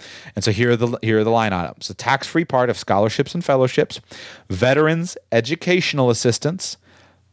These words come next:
Pell Grants, employer-provided educational assistance, any other non-taxable, tax-free payments other than, other than gifts or inheritance received as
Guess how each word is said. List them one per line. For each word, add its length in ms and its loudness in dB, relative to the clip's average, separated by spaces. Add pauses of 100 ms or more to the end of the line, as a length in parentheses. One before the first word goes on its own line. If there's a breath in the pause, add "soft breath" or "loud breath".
Pell 360 4
Grants, 560 0 (400 soft breath)
employer-provided 1000 2
educational 640 2
assistance, 600 -2 (760)
any 260 4
other 220 4
non-taxable, 1000 2
tax-free 520 0
payments 420 -2 (120)
other 260 2
than, 140 -4 (100)
other 360 2
than 180 0
gifts 320 2
or 80 -2
inheritance 520 2 (380 loud breath)
received 580 2 (140)
as 400 2